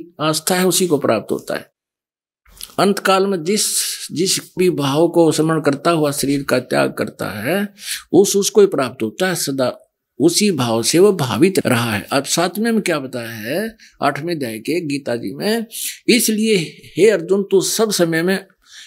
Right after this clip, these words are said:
मेरा स्मरण कर और युद्ध भी कर। अब गीता ज्ञानदाता कहता है कि मेरा स्मरण कर, ओम नाम है, ओम नाम का जाप कर और युद्ध भी करना पड़ेगा तुझे।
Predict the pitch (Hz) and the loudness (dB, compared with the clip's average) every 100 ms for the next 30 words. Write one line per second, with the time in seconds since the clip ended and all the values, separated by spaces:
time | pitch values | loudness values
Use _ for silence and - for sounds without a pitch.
0 | - 143 190 196 - 135 139 170 220 - | -2 2 2 2 0 -2 -2 0 0 0
1 | 156 175 247 202 196 214 247 - _ _ | 2 2 2 0 0 0 -2 -6 _ _
2 | _ _ _ _ _ _ _ _ _ _ | _ _ _ _ _ _ _ _ _ _
3 | _ _ _ _ _ _ - 277 127 175 | _ _ _ _ _ _ -4 0 2 4
4 | 220 202 196 170 160 147 131 135 127 156 | 4 4 4 2 2 0 0 -2 0 2
5 | 196 202 170 135 131 160 202 190 151 170 | 2 0 -2 -4 -4 -2 -2 -2 -2 -2
6 | 175 208 - 165 156 143 123 110 85 - | 0 0 2 2 4 2 -2 -4 -10 -16
7 | _ _ - 143 156 156 131 123 139 139 | _ _ -2 4 4 4 -2 -2 -2 0
8 | 104 113 - 208 - _ _ - - _ | -2 -2 -2 -4 -4 _ _ -20 -20 _
9 | _ _ _ 127 139 127 160 202 160 220 | _ _ _ 0 0 4 4 6 4 2
10 | 214 202 190 135 131 - - 165 - 135 | 0 -2 -4 -4 -4 -4 -6 -8 -8 -12